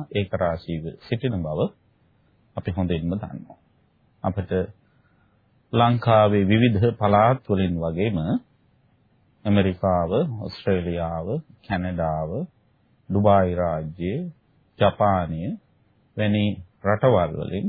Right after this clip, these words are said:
එංගලන්තය වැනි රටවල් වලින් නිරන්තරයෙන්ම කතා කරමින් මේ වැඩසටහන අගය කරන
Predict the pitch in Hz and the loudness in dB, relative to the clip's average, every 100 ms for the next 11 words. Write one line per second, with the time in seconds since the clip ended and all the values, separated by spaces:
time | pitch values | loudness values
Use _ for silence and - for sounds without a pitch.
0 | 190 _ _ _ - 104 98 95 87 87 | -6 _ _ _ -4 -2 2 2 0 -2
1 | - 92 202 - _ _ _ _ - 101 | -6 -6 -6 -10 _ _ _ _ -4 0
2 | 98 113 135 127 123 127 123 151 240 - | 2 2 4 4 2 0 -2 -2 -4 -6
3 | _ _ - 104 104 117 131 147 156 139 | _ _ -6 -2 0 2 2 0 2 2
4 | 135 139 151 202 - _ _ _ - - | 2 0 -2 -6 -10 _ _ _ -4 0
5 | 98 98 - 87 87 80 110 262 - _ | 0 0 -2 -4 -4 -2 -2 -2 -6 _
6 | _ _ - 101 98 113 127 - 92 90 | _ _ -6 0 2 2 0 -4 -6 -4
7 | 85 139 - _ _ _ _ _ _ 98 | -4 -6 -8 _ _ _ _ _ _ 0
8 | 123 160 185 110 85 | 2 2 2 -2 -2